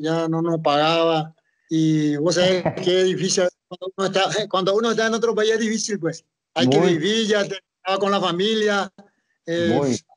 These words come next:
Speaker 1: y entonces
Speaker 2: complicado.
Speaker 1: era, era un poco difícil,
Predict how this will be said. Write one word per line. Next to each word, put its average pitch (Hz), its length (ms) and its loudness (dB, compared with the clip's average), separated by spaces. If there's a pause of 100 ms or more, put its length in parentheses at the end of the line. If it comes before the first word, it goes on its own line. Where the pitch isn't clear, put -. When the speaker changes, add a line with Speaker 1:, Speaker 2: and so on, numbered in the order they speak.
(1700)
Speaker 1:
y - 20 -20
entonces 92 140 -8
Speaker 2:
complicado. 196 640 2
Speaker 1:
era, 208 100 0 (140)
era 214 100 -6
un 214 60 -14 (160)
poco 220 220 -16
difícil, 170 400 -6